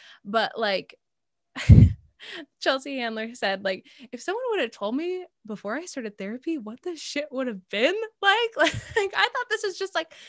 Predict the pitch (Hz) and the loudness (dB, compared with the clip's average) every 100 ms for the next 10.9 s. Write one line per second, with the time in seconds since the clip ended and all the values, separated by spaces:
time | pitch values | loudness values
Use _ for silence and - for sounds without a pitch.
0 | 294 226 269 370 440 370 359 240 254 311 | -18 -8 -6 -6 -8 -8 -6 -4 -4 -4
1 | 330 240 240 233 233 277 320 320 302 277 | -4 -4 -4 -6 -8 -6 -6 -6 -6 -8
2 | - 214 - 220 208 294 359 330 262 262 | -10 -14 -14 -12 -6 -4 -4 -4 -4 -6
3 | - - - 381 233 202 - 240 277 277 | -10 -16 -8 -6 -6 -8 -10 -6 -4 -4
4 | 254 202 196 226 202 208 240 285 - - | -4 -6 -8 -8 -4 -2 -2 -4 -14 -12
5 | 196 208 247 - 220 185 190 208 233 262 | -4 -2 -2 -6 -10 -12 -12 -10 -10 -8
6 | 214 196 202 214 262 208 196 208 226 190 | -8 -8 -6 -4 -2 -4 -4 -6 -8 -10
7 | - - 214 262 262 202 202 208 226 226 | -14 -6 -2 -2 -2 -6 -6 -2 -2 -2
8 | - 208 160 180 339 - 240 220 208 _ | -6 -10 -4 -2 -4 -4 4 4 2 _
9 | _ _ _ _ _ - 320 220 127 - | _ _ _ _ _ -20 -16 -14 -16 -20
10 | _ - _ - 240 302 247 139 | _ -20 _ -16 -12 -8 -6 -8